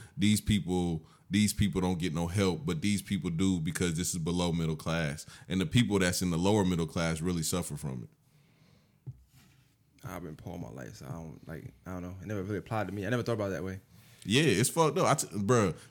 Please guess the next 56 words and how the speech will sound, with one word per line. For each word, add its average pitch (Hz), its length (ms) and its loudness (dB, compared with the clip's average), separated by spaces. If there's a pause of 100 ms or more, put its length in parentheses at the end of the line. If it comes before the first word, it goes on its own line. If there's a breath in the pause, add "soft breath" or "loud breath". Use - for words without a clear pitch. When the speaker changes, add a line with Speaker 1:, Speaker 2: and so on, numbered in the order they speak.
Speaker 1:
people, 151 340 6
people 160 400 4
in 160 100 2
college 139 640 2
who 113 320 4
are 98 140 2
considered 107 580 2
middle 107 260 4
class 95 580 2 (200 loud breath)
have 95 260 2
it 85 100 2
worse 101 500 2 (280 soft breath)
than 92 640 2 (520 soft breath)
your 90 180 2
people 92 360 2
that 90 160 2
will 87 100 -2
be 90 120 2
considered 85 520 -2
poor 87 400 2 (140)
in 71 120 -6
college. 62 520 -8 (240 loud breath)
Speaker 2:
But 110 100 -2
I 117 80 4
will 127 180 4
say 110 180 0
this 131 200 0
though, 104 100 -4
like, 104 200 -4
it 110 80 -4
just, 107 220 -8
to 104 60 -10
me, 117 200 -2
I 101 100 -4
feel 110 120 -4
like 101 120 -2
just 101 140 -4
knowing 113 320 -2
that, 123 220 -4 (240)
um, 95 460 -6 (1120)
it's 110 120 -8
other 123 160 -4
scholarships 117 320 -4
you 104 80 -6
probably 101 200 -4
can 92 100 -8
get. 101 140 -6
You 98 80 -10
gotta, 78 160 -8
gotta 82 200 -8
try 98 120 -6
to 95 60 -4
get 92 120 -4
those, 107 200 -4
I 92 100 -6
guess. 104 360 -10